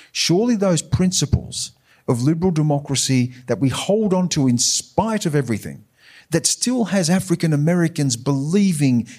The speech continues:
in a court system that can deliver justice to them, that are, derives out of a political process and a legal process that held their ancestors in chains,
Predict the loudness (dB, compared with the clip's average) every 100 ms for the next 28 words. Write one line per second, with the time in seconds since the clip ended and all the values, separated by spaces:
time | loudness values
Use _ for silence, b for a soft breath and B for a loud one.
0 | 0 0 0 -2 0 0 0 -2 -2 -4
1 | -2 -4 -4 -2 0 2 0 -2 -2 -2
2 | -4 -2 -2 -2 -4 -8 B B 2 2
3 | 2 2 2 2 2 2 0 -2 -2 0
4 | 0 -2 -2 0 0 -2 -4 -2 0 0
5 | -2 0 0 2 0 0 0 0 0 -2
6 | -2 B B -4 -2 0 0 0 0 0
7 | 0 -2 0 -2 -2 -4 -4 0 0 2
8 | 2 2 2 -4 -14 -18